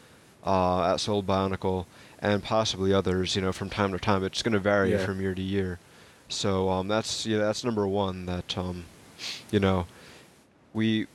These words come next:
Speaker 1: we weren't the biggest line, so that's, ki-, you can't say, "Oh no, they're getting rid of the biggest selling line," 'cause it's not the biggest. Uh, the other thing is, um, people are saying,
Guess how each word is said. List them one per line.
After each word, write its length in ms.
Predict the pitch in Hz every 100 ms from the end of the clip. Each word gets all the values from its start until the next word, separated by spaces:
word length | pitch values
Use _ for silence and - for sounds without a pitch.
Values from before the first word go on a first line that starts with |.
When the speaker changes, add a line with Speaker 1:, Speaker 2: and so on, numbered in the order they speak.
| - 107
Speaker 1:
we 140 | 120
weren't 280 | 123 117 101
the 80 | 107
biggest 460 | 101 104 104 -
line, 360 | 104 101 98 95
so 400 | - 101 95 95
that's, 600 | 98 - - - - - - - - -
ki-, 100 | - - -
you 120 | 110
can't 280 | 120 131 -
say, 340 | - 113 110
"Oh 220 | 135 147 147
no, 260 | 151 143
they're 140 | 117 113
getting 240 | 127 120
rid 140 | 117
of 220 | 113 98 95
the 100 | 95
biggest 300 | 107 101 -
selling 240 | 101 101
line," 220 | 95 90
'cause 200 | - -
it's 200 | 95 -
not 180 | 98 -
the 60 | 87
biggest. 540 | - - - - - - - - _ - -
Uh, 200 | 98 98
the 120 | 107
other 240 | 123 151
thing 440 | 120 - 104 101 101
is, 400 | 101 101 92 107
um, 240 | 98 92
people 260 | 90 117 110
are 120 | 107
saying, 420 | - 107 104 98